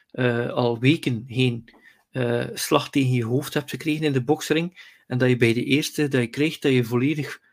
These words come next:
zegt, "Oeh, wat is dat hier?" Dus dat is het gevaar voor de Eagles, dat ze het straks gaan de Super Bowl spelen en dat het een maand geleden is dat ze eigenlijk, of nog langer,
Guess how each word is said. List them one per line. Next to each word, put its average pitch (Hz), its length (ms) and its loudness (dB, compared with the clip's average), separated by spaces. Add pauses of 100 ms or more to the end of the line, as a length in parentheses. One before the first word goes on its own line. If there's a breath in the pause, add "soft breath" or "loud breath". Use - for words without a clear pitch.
zegt, 135 260 -2
"Oeh, 196 200 0
wat 131 140 4
is 120 140 4
dat 143 200 0
hier?" - 600 -12
Dus 123 260 -4
dat 160 200 2
is 185 60 -2
het - 80 -10
gevaar 131 380 0
voor 123 80 -4
de 139 100 -4
Eagles, 147 540 -6 (260 loud breath)
dat 131 200 -2
ze - 100 -8
het 117 100 -10
straks - 320 -8
gaan 135 140 -4
de 120 60 -6
Super 170 280 -6
Bowl 165 140 -6
spelen 170 320 -6
en 139 100 -2
dat 135 140 0
het 139 80 -6
een 131 100 2
maand 175 360 2
geleden 185 460 -4
is - 320 -8 (580 soft breath)
dat - 180 -6
ze 147 100 -2
eigenlijk, 147 480 0
of 101 320 -8
nog 95 140 -8
langer, 156 400 -2